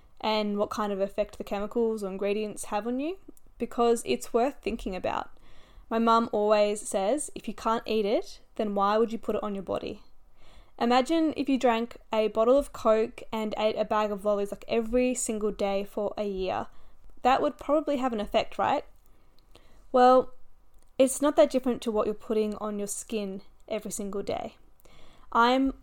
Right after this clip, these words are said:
all for healthy products because they appear to be a lot better for you, your skin, and the environment. So today I want to talk about five natural products that I love. I'll be covering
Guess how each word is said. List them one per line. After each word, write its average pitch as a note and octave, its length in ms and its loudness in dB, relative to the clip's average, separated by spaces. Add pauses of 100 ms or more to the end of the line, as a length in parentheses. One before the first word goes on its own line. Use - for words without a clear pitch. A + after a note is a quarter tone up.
(100)
all B3 280 8
for B3 120 -4
healthy A3+ 300 -2
products A#3 500 -2
because A3 400 -4
they G#3 280 4
appear C4+ 400 -2
to D4+ 100 -4
be C#4 140 0
a A#3+ 60 4
lot A3+ 160 0
better G#3 200 2
for G3 280 -2
you, C4 200 -4 (520)
your G#3+ 120 2
skin, A#3 720 2
and A#3+ 200 2
the A#3+ 100 0
environment. G3 760 -2
So A#3 500 2
today A3+ 400 4
I A3+ 40 6
want A3+ 140 0
to - 80 -10
talk G#3+ 280 -2
about G#3 360 -2
five B3+ 300 2
natural A#3+ 320 -4
products G#3+ 480 -4
that G#3+ 100 -4
I G3 120 0
love. G3 480 2 (440)
I'll A#3 120 6
be A#3 120 4
covering G#3+ 600 -2